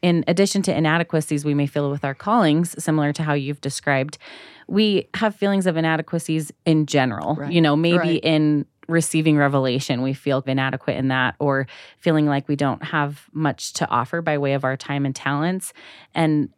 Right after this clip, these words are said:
Speaker 1: we might feel like we're not a good spouse or a good parent. And these feelings can certainly contribute to us then questioning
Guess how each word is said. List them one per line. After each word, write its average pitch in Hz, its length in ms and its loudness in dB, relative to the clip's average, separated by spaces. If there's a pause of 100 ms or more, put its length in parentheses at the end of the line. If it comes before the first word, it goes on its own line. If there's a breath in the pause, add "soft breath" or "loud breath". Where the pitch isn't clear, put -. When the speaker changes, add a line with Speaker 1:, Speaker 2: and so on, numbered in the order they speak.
(140)
Speaker 1:
we 180 140 0
might 170 260 0
feel 170 240 0
like 156 200 0
we're 170 100 2
not 160 160 2
a 156 40 0
good 156 200 -2
spouse 175 420 -2
or 151 120 0
a 151 40 -2
good 151 220 -2
parent. 180 540 0
And 165 380 2
these 202 260 0
feelings 175 340 2
can 156 180 -2
certainly 143 380 -2
contribute 151 580 -2
to 143 200 -4
us 131 340 -4
then 135 300 -2
questioning 131 760 -2